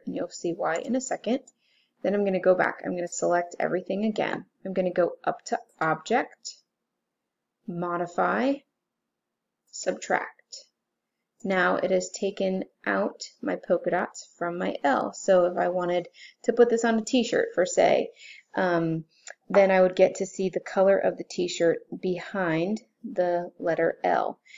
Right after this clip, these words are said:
Now, if you zoom in really close here, you'll see this line is super small,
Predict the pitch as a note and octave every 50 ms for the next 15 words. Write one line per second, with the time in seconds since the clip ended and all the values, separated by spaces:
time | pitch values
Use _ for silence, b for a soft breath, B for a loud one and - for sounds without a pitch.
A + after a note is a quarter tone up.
0 | B B B B G3+ G3+ F#3+ F3+ F3 E3+ F3+ - - F#3 - - F#3 F#3 F#3 F3+
1 | F3 F3 F3 - - G3+ G#3 G3+ F#3+ F#3 F3+ F3+ G3 A3+ B3 C#4 D4+ D4+ C#4 B3+
2 | A3+ A3+ - G#3+ F#3+ F#3 G3+ G3 - - G3 F3+ F#3 G3 G#3 G#3 G3 G#3 G3+ -
3 | - G#3+ G#3 G3+ A3 A3+ A3 - - A3+ A3 A3 A3 A3 G#3+ A3 G#3+ - A3 A3+
4 | A3 - - - - - - - D4 C#4 C4+ C4+ - - F#3 F#3 - - - G3+
5 | F#3 F3+ E3 E3 F3 G#3+ B3+ C#4+ -